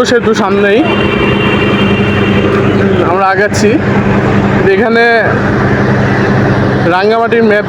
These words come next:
দিয়ে রয়েছে খাগড়াছড়ি, তারপর জেলা মানচিত্র রাঙ্গামাটি, যে সবুজ টুক দি-, সবুজ টুক দেখতে পাচ্ছেন, এটা রাঙ্গামাটি। তো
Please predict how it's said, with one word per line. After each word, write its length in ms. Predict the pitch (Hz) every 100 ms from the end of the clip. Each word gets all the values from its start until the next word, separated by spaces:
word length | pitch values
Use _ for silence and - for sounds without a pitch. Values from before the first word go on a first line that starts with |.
| 196
দিয়ে 140 | 233
রয়েছে 300 | 214 202 202 202
খাগড়াছড়ি, 580 | 190 190 202 208 196 202 262 - - - - - - - - - - 185
তারপর 420 | 185 190 190 190 190 180 - - - - - - - - 50 - 50 - -
জেলা 180 | 185 196
মানচিত্র 340 | 202 202 214 196 190
রাঙ্গামাটি, 380 | 190 196 202 208 196
যে 80 | 190 190
সবুজ 240 | 208 202 202
টুক 120 | 208 175
দি-, 140 | 190 - - - - -
সবুজ 220 | 214 220
টুক 100 | 233 196
দেখতে 160 | 208 208
পাচ্ছেন, 240 | 208 - 202 185
এটা 140 | 196 202 185 151 165
রাঙ্গামাটি। 480 | 175 190 180 160 208 - - - - - - - - 208 - 196 - 202 - - - 202 - - - - - - - - - - - 151 -
তো 80 | -